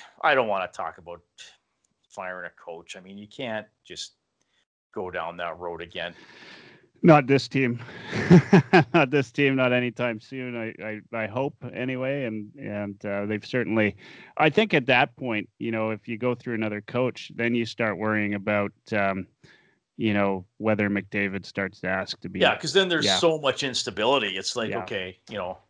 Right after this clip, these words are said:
Speaker 1: like, you hope that Todd McLellan was gonna be a, his coach for half his career. <laughs>
Speaker 2: Yeah.
Speaker 1: You know, but
Speaker 2: Uh, you know, I, one of the things that I'm kinda curious about, and, and maybe you have some insight in it,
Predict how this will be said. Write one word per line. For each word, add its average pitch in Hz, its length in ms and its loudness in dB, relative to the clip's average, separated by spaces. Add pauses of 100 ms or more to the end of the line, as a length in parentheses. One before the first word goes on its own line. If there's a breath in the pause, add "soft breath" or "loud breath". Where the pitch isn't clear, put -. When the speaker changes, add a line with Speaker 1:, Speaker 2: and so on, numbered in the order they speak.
(200)
Speaker 1:
like, 117 160 -6
you 127 120 2
hope 151 320 4
that 131 140 -2
Todd 123 260 4
McLellan 131 440 -2
was 95 140 -10
gonna 107 180 -8
be 101 180 -8
a, 98 120 -8 (100)
his 101 160 -6
coach 107 340 -6
for 98 220 -4
half 110 260 2
his 107 140 -10
career. 110 500 -4 (400 loud breath)
<laughs> - 160 -18
Speaker 2:
Yeah. 98 160 -4 (460)
Speaker 1:
You 107 80 -8
know, 92 160 -8
but 92 160 -14 (2000 loud breath)
Speaker 2:
Uh, - 160 4
you 208 240 6
know, 202 160 10
I, 180 140 4 (240)
one 220 240 4
of 247 100 8
the 180 60 4
things 170 300 6
that 160 100 4
I'm 143 160 8
kinda 147 240 4
curious 127 360 2
about, 120 220 4
and, 120 200 -2
and 123 200 0
maybe 135 260 2
you 127 100 2
have 123 180 0
some 117 160 -10
insight 113 400 -6
in 110 140 -4
it, 107 120 -4